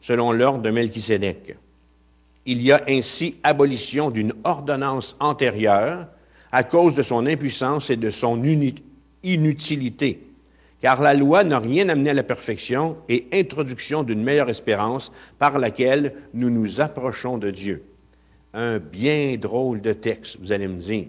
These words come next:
hein, mais un beau texte qui parle de Jésus-Christ. Et, euh,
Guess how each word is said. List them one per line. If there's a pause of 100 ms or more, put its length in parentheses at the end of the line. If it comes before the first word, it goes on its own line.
(160)
hein, (420)
mais
un
beau
texte (640)
qui
parle (420)
de
Jésus-Christ. (1300)
Et,
euh,